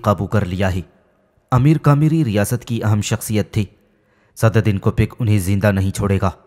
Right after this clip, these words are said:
सुल्तान ने तवज्जो दिलाई। "हम सुबह सवेरे उन पर हमला करेंगे और अल्लाह के हुक्म से अमीर कामिरी को बचा लेंगे," अर्तुरुल ने उन्हें तसल्ली दी। "फिर हमें वापस कौनिया जाना चाहिए,"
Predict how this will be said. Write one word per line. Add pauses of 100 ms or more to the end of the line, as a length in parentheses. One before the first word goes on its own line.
(760)
सुल्तान
ने
तवज्जो
दिलाई। (1500)
"हम
सुबह
सवेरे
उन
पर
हमला
करेंगे (460)
और
अल्लाह
के
हुक्म
से (340)
अमीर
कामिरी
को
बचा
लेंगे," (720)
अर्तुरुल
ने
उन्हें
तसल्ली
दी। (1300)
"फिर
हमें
वापस
कौनिया
जाना
चाहिए,"